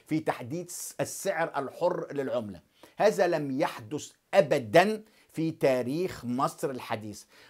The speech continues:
منذ أن بدأ الاتف-، الاتفاق الأول مع صندوق النقد الدولي سنة ألف تسعمية سبعة وسبعين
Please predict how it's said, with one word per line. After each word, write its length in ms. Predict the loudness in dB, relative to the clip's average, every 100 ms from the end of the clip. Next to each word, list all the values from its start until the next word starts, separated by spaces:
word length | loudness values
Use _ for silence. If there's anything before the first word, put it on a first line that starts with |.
| -4
منذ 320 | -2 0 -2
أن 120 | -2 0
بدأ 420 | 2 4 2 -2 -8
الاتف-، 380 | -10 -8 -2
الاتفاق 500 | 0 -2 -4 -2 0
الأول 320 | 0 2 4 2
مع 180 | 0
صندوق 420 | -6 -8 -6 -4 -4
النقد 280 | -6 -6
الدولي 280 | -6 -2 -2
سنة 220 | -4 -8 -6 -2
ألف 220 | -2 -4
تسعمية 600 | -10 -10 -6 -6 -4 -6
سبعة 380 | -2 -2 -2 -8
وسبعين 500 | -6 -8 -6 -8